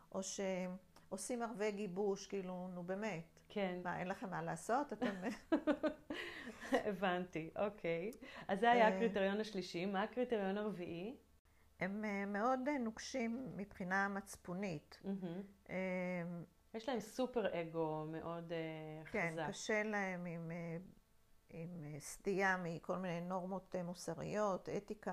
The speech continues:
Speaker 1: ערכים.
Speaker 2: כן, והם, אה,
Speaker 1: אה,
Speaker 2: כן, הם, אה, לוקחים את זה למקומות, אה,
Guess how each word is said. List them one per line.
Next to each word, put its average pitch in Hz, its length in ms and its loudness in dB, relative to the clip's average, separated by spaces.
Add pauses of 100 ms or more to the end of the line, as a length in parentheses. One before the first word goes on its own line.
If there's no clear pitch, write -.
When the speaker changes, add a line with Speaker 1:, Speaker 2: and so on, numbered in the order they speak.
(160)
Speaker 1:
ערכים. 185 580 -6 (420)
Speaker 2:
כן, 170 240 -4 (520)
והם, 180 240 2
אה, 180 60 0
Speaker 1:
אה, 175 160 0
Speaker 2:
כן, 190 180 2
הם, 175 120 0
אה, 175 180 2
לוקחים 180 400 0
את 220 80 0
זה 208 100 0
למקומות, 190 640 -2
אה, 208 60 0